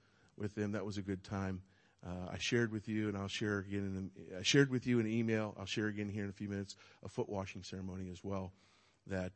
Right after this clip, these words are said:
uh, just after that, there was a connection and bond. But, um, anyway, I wanna go back to the, to the history. So after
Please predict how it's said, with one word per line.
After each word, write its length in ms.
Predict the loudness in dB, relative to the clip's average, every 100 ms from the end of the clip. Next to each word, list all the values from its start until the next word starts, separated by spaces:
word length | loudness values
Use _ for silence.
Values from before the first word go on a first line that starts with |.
| -2
uh, 320 | -2 0 -4
just 240 | -6 -8 -6
after 260 | -6 -4 -4
that, 200 | -6 -6
there 80 | -6
was 140 | -6
a 120 | -10 -12
connection 380 | -8 -8 -8 -10
and 140 | -8 -6
bond. 480 | -4 -4 -4 -6 -12 _ _ _ _ _ _ _ 4
But, 340 | 4 4 0
um, 440 | 0 0 0 -2 -6 -12 -20 _ 8
anyway, 320 | 10 10 8
I 40 | 4
wanna 120 | 8
go 100 | 8
back 180 | 8 8
to 60 |
the, 140 | 2 2
to 160 | 2
the 80 | 2
history. 460 | 4 2 0 -6 -10 -16 -20 -20 -4
So 240 | 6 8
after 600 | 10 8 6 4 6 4